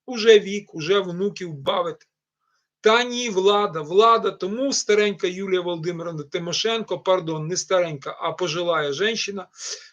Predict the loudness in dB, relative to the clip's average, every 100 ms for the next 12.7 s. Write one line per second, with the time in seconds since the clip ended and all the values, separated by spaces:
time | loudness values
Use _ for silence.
0 | 0 4 6 4 4 4 2 0 -8 _
1 | 4 4 4 0 0 0 0 0 0 2
2 | 0 0 -4 -6 -12 -20 -20 _ _ _
3 | _ -12 -2 0 0 -2 -10 _ _ _
4 | _ _ 0 4 4 6 4 2 -2 -2
5 | -2 0 0 -2 -4 -6 -8 -14 _ _
6 | _ _ -2 4 4 4 0 -2 _ -6
7 | 2 6 6 6 4 4 -2 -4 0 2
8 | 4 4 2 -4 -10 _ _ _ -8 -2
9 | 0 4 6 6 4 -2 0 2 2 2
10 | -2 -4 -4 -6 -4 0 2 0 -4 _
11 | _ _ _ 2 8 8 6 0 -4 -4
12 | -6 -6 -8 -4 -4 -6